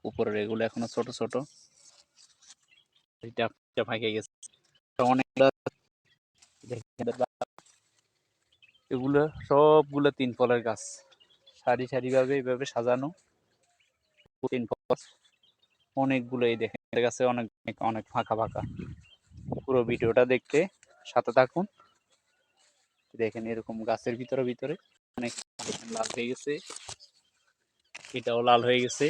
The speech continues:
প্রচুর, প্রচুর আছে মাশাআল্লাহ। নিয়মিত ফল খাওয়া যায়, আমাদের বাগানে অনেক ধরনের ফল আছে। এই দেখেন কত বড় বড় গাছ, উপরের দিকে তত বড় নয়, নিচে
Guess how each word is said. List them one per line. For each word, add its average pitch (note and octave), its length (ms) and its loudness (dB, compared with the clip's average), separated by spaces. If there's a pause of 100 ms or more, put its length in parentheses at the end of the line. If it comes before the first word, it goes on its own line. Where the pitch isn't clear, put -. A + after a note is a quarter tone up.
(360)
প্রচুর, C3+ 400 -2 (160)
প্রচুর C#3+ 340 2 (100)
আছে - 180 -8 (1120)
মাশাআল্লাহ। A2+ 560 -2 (1400)
নিয়মিত B2+ 540 2 (380)
ফল C3+ 200 10 (100)
খাওয়া A#2+ 260 8
যায়, A#2 180 4
আমাদের B2 280 0
বাগানে C3 280 8 (140)
অনেক D#3+ 280 4 (120)
ধরনের C3+ 360 2
ফল B2 220 2
আছে। - 160 -10 (2250)
এই A#2 160 -8
দেখেন A2 240 -10 (180)
কত A#2+ 140 -2 (100)
বড় B2 200 2
বড় B2+ 220 4
গাছ, C3 180 2 (1400)
উপরের C#3+ 440 4
দিকে B2+ 220 0
তত A#2+ 120 2 (120)
বড় A#2 200 4
নয়, B2 180 -2
নিচে A#2+ 280 -6